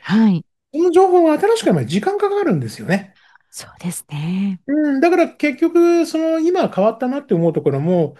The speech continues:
Speaker 2: い-、一年後、二年後の住宅地図になると反映されてるってケースがありますから、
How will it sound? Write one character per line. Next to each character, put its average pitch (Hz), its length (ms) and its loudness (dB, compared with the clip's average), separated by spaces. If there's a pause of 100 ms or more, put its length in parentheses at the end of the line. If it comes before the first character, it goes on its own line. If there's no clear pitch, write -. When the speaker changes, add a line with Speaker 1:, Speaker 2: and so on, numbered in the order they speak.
(340)
Speaker 2:
い-、 208 80 -6 (180)
一 208 220 -4
年 330 200 2
後、 330 80 0
二 294 140 -2
年 302 160 -2
後 302 100 -2
の 269 100 0
住 262 120 2
宅 277 180 -2
地 - 120 -12
図 277 80 -2
に 185 60 4
な 143 100 2
る 123 80 -2
と 120 80 -14
反 220 220 -2
映 233 40 0
さ 240 140 -2
れ 233 80 -2
て 240 80 -2
る 240 60 0
っ - 20 0
て 214 160 -8
ケ 247 120 0
ー - 40 4
ス 190 140 -6
が 131 80 -2
あ 123 40 -4
り 135 80 0
ま 156 120 0
す - 100 -10
か 123 80 -6
ら、 135 440 0